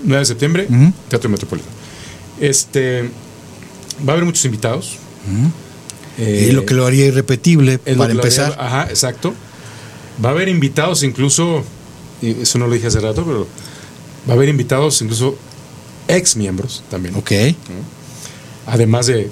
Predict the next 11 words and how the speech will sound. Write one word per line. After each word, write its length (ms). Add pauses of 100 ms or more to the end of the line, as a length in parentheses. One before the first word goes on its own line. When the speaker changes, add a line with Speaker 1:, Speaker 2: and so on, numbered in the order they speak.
Speaker 1:
otros 300
invitados. 500 (1500)
Y 80
va 100
a 40
haber 200
nuevas 380
versiones 720
de 80
algunas 320
canciones 720